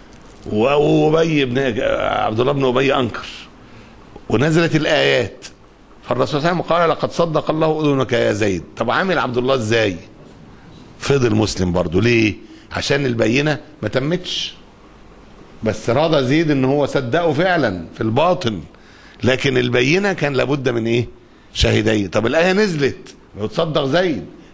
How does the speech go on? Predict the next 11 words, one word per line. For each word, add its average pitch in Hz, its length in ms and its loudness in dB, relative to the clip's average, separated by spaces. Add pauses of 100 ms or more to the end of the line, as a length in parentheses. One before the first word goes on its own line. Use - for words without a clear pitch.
بس 87 180 -10
ما 101 60 -2
سمتش 143 440 -2
عبد 147 160 -2
الله 170 120 0
بن 165 120 -2
ابي، 160 380 0 (680)
قالت: 131 240 0
"يقولون"، 120 640 2
مش 85 200 -4
كده؟ 165 240 2